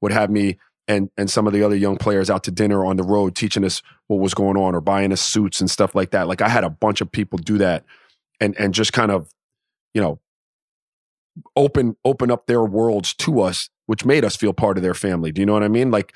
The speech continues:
in, in Dallas, it was the same way. Um, guys, guys would just be doing things together and including wives and s-, and, and, and significant others and, and,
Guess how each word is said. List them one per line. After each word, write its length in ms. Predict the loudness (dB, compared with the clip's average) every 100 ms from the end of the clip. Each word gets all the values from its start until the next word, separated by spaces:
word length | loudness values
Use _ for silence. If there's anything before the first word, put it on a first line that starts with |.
| -20 _
in, 180 | -2 -2 0
in 200 | 0 2
Dallas, 460 | 2 2 2 -2 -4
it 80 | -2
was 200 | -2 -2
the 100 | -2
same 340 | 0 0 0
way. 300 | 0 0 -4 -14 _ _
Um, 240 | -2 0 0
guys, 360 | 2 2 0 -6 -6
guys 300 | -2 0 0
would 160 | -2 -2
just 240 | -4 -4
be 300 | 0 0 -2 _ _ _ _ _ _
doing 340 | -2 2 2 0
things 300 | -2 -2 -2
together 400 | -2 0 0 0
and 120 | -2
including 600 | -2 -2 -2 0 0 0
wives 520 | 0 2 2 0 -2 -4
and 100 | -8
s-, 180 | -8 -4
and, 180 | -2 -2 -2
and, 240 | -4 -4 -4
and 260 | -2 -2 -8 -20 _
significant 580 | -6 0 0 0 0 0
others 460 | 2 2 2 0 -2
and, 280 | -4 -6 -8
and, 440 | -4 -2 -2 -4